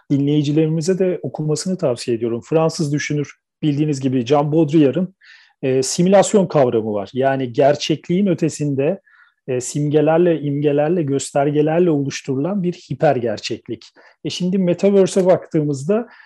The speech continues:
Baudrillard'ın bu simülasyon kavramının adeta gerçekleştiğini görüyoruz. Bizim gerçekliğimizi farklı bir platformda göstergelerle, farklı biçimlerle var etmeye çalışıyorlar.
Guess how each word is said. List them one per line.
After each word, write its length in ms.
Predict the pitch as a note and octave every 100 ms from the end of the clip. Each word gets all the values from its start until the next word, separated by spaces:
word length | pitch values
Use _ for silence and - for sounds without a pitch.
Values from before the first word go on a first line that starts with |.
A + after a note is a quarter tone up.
| -
Baudrillard'ın 800 | C3+ F#3+ F3+ E3 D3 F#3 A3+ A3
bu 240 | E3 G#3+ A3
simülasyon 580 | - F3 F3 E3 G3 G3+
kavramının 640 | E3+ D3 C#3 C3+ D#3+ G3+ -
adeta 420 | D#3 F#3+ D#3 F#3+
gerçekleştiğini 800 | D#3+ C#3 - D3 D#3 - - D#3
görüyoruz. 600 | D#3 A2+ A#2 D#3 - - _ D3+
Bizim 480 | D#3 F3 G3 F#3+ _ D3
gerçekliğimizi 1080 | D3 C#3+ - D3+ - D3+ D3+ C3+ F#3+ A3 _
farklı 380 | - D3 D3
bir 140 | F3+ F#3+
platformda 800 | D#3+ D3+ D3 C#3 C3+ C#3 F#3+ - _
göstergelerle, 1000 | F#3 D3 D3+ - D#3+ D#3 D#3+ F3 D#3 B2+
farklı 400 | - C#3 - D#3+
biçimlerle 600 | C#3 - D3 D3 D3 A#2+
var 180 | A#2+ A2+
etmeye 300 | A2+ - A2+
çalışıyorlar. 560 | - A2+ - B2 G3+